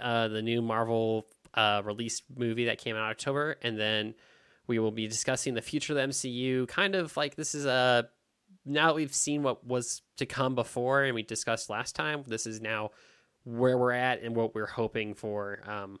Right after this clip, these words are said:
more so than the last time where it was just like, "Oh, we're hoping," 'cause we really don't know what it's gonna look like. Um, so with that, uh, we'll just jump into Overwatch two real quick here. Um, hopefully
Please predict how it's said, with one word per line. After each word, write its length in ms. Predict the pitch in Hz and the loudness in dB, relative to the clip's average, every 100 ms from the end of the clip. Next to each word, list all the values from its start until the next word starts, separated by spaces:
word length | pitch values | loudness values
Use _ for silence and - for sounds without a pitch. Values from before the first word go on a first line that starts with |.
| - | -8
more 160 | 113 101 | -4 -2
so 340 | - 98 95 107 | -4 -4 -8 -10
than 260 | 101 95 - _ _ _ - | -10 -10 -16 _ _ _ -12
the 80 | 107 | -6
last 260 | 101 101 | -6 -6
time 200 | - 104 | -6 -6
where 100 | 101 | -4
it 80 | 98 | -6
was 140 | 101 101 | -6 -6
just 180 | 104 | -6
like, 140 | 104 101 | -6 -6
"Oh, 120 | 104 | -8
we're 220 | 104 98 101 | -8 -8 -8
hoping," 360 | 110 104 95 | -8 -8 -12
'cause 160 | 98 104 | -12 -12
we 80 | 98 | -10
really 220 | 104 98 | -10 -10
don't 160 | 98 | -12
know 100 | 90 | -12
what 120 | 98 98 | -14 -14
it's 100 | - | -14
gonna 180 | 92 | -14
look 180 | 92 - | -14 -14
like. 260 | - - - _ _ - _ _ _ _ _ _ - | -16 -16 -20 _ _ -20 _ _ _ _ _ _ -6
Um, 400 | 107 98 95 90 _ _ _ _ _ _ _ - - | -2 -2 -4 -10 _ _ _ _ _ _ _ -20 -8
so 400 | - 143 131 127 | 4 6 6 4
with 160 | 139 139 | 2 2
that, 260 | 175 202 - | 4 4 2
uh, 300 | 135 127 117 | 0 2 2
we'll 120 | 139 | -2
just 160 | 143 - | -4 -8
jump 120 | 160 | -6
into 160 | 165 | 0
Overwatch 380 | 127 139 127 - | 0 2 -2 -4
two 220 | - 160 | -6 -4
real 100 | 147 | -2
quick 240 | 110 110 110 | -4 -4 -6
here. 320 | - 113 139 | -2 -2 0
Um, 320 | 113 107 101 101 | 0 -2 -2 -6
hopefully 520 | 117 - 104 107 | -8 -8 -8 -8